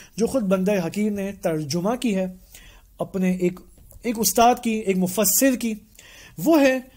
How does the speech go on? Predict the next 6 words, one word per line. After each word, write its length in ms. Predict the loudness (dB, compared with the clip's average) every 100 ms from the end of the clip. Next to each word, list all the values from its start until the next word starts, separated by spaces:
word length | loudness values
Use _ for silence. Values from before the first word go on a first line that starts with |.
| -20 -4
किताब 500 | -2 2 2 2 -2 -16 _ _ _ -2
अंबिया 480 | 0 2 4 6
अलैहिमुस्सलाम 760 | 6 6 4 4 2 2 2 2
की 120 | -4
तरबियती 640 | 0 0 2 4 2 2 0
सीरत, 480 | 2 2 2 -2